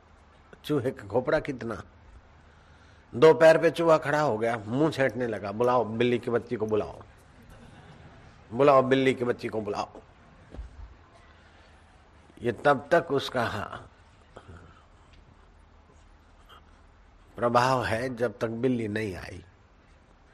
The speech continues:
बिल्ली आई तो ब्रांडी का प्रभाव क्या रहेगा?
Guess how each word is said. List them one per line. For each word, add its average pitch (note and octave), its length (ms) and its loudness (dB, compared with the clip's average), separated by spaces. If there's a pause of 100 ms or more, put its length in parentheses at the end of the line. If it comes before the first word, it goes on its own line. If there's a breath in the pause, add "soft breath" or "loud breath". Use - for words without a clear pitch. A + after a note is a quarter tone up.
(360 soft breath)
बिल्ली A#2+ 300 2
आई A#2+ 180 2
तो A#2+ 140 -4
ब्रांडी A#2 360 0
का G2+ 140 -4
प्रभाव F#2+ 380 -4
क्या F#2+ 200 -10
रहेगा? F#2+ 440 -16